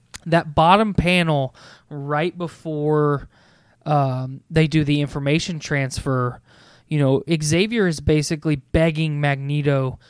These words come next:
"Just trust me one more time," you know, and you get that iconic, you know, Magneto always takes his helmet off a certain way. He's so,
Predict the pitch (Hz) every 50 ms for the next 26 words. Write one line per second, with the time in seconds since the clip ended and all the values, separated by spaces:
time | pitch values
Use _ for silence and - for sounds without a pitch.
0 | _ _ _ _ _ _ _ _ _ _ _ _ 160 160 147 - - - - 196
1 | 185 180 170 - - 170 170 170 165 165 160 - - _ _ _ _ _ - 160
2 | 151 143 139 139 151 160 170 165 165 165 160 160 160 160 160 156 143 - - 156
3 | 147 147 143 139 131 127 123 123 127 - _ _ _ _ _ - - - - 151
4 | 147 151 151 127 - 160 160 160 156 156 175 165 - - 175 170 160 156 156 151
5 | - - - 165 156 160 160 156 151 - - 165 165 156 156 151 151 151 151 151
6 | 160 170 156 160 - - 151 156 156 156 151 - - - - 147 - - 156 -
7 | - - 151 147 151 151 147 143 143 139 139 131 - - - - _ _ _ _
8 | _ _ _ _ - 151 - - 175 170 156 156 156 147 147 151 151 151 - 170
9 | 156 - - - - 170 156 156 156 156 151 151 147 139